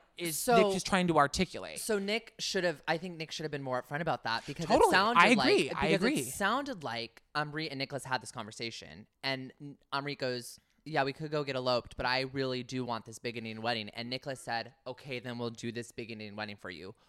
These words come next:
Speaker 2: When he says that, he has to understand it's gonna be a big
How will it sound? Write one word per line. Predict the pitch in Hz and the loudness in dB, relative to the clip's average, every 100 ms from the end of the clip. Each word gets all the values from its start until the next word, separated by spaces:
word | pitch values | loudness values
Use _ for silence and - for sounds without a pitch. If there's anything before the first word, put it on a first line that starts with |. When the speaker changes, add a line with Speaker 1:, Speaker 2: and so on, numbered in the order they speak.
| _ | _
Speaker 2:
When | 135 143 | -10 -10
he | - 202 | -8 -10
says | - 175 139 - | -4 -4 -4 0
that, | 117 123 160 - - _ | 4 4 2 -6 -20 _
he | - | -4
has | 208 | -2
to | 208 | -2
understand | 196 185 165 135 _ | -4 -2 -2 -4 _
it's | 160 - | -2 -2
gonna | 185 175 | -2 0
be | 160 | -2
a | |
big | 139 151 139 | 0 0 -2